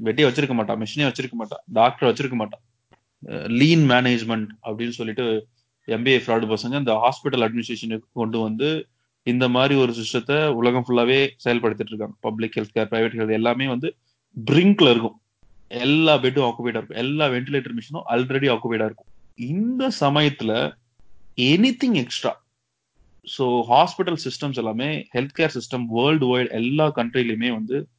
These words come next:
ரெசிலியன்ட்டா இருக்காது. என்ன எக்ஸ்ட்ரா கேஸ் ஆட் பண்ணாலும் மொத்தமா கொலாப்ஸ் பண்ற பொட்டன்ஷியல் இருக்கு. இப்ப வந்து இந்த இன்ஃபெக்ஷன் வந்து எதுவுமே பண்ணாம விட்டீங்கன்னா, ஃபார்ட்டி பர்சன்ட் பாப்புலேஷன், செவன்டி பர்சன்ட் பாப்புலேஷன் ஸ்ப்ரெட் ஆகும்.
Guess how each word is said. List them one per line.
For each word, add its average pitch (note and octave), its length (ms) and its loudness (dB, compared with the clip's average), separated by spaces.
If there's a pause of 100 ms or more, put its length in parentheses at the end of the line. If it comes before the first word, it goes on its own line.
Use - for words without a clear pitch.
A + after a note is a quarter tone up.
(380)
ரெசிலியன்ட்டா C#3 640 4
இருக்காது. G#2+ 320 -2 (600)
என்ன F#3+ 500 0
எக்ஸ்ட்ரா E3 480 0
கேஸ் C#3 300 0
ஆட் A#2 200 0
பண்ணாலும் A2+ 540 -2 (640)
மொத்தமா E3+ 880 -2
கொலாப்ஸ் C#3 440 0
பண்ற A2 380 -4
பொட்டன்ஷியல் A2+ 420 0
இருக்கு. - 240 -8 (760)
இப்ப D#3+ 440 2
வந்து C#3 360 0 (480)
இந்த F3 340 -2
இன்ஃபெக்ஷன் C#3+ 640 0
வந்து A2+ 300 0 (880)
எதுவுமே C#3 320 4
பண்ணாம C#3 400 2
விட்டீங்கன்னா, C3+ 400 -4 (520)
ஃபார்ட்டி B2 280 -2
பர்சன்ட் A#2 260 -6
பாப்புலேஷன், A#2 400 -4
செவன்டி A2+ 220 -4
பர்சன்ட் A#2 260 -6
பாப்புலேஷன் A2+ 400 -6
ஸ்ப்ரெட் A2+ 200 -2
ஆகும். A2+ 240 -6